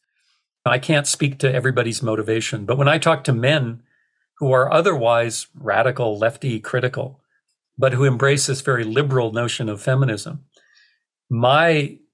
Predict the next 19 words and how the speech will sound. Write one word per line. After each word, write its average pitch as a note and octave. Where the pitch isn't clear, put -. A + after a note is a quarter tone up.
observation A#2+
is A2
they B2
are B2+
doing C3
it D#3
to B2+
avoid A#2+
the C3+
kind A#2+
of A#2
critical C3+
self-reflection A2+
about B2+
their B2+
own C#3+
complicity C3
in C3+
patriarchy. C#3+